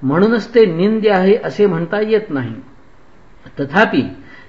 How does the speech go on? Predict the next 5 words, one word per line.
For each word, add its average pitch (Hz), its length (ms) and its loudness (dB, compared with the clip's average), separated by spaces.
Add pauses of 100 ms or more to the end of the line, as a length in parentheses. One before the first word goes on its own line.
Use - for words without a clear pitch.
(200)
ज्याच्या 143 440 0
योगाने 196 560 2
मोक्षप्राप्ती 175 960 -2
होते 131 640 0 (360)
असा 160 240 0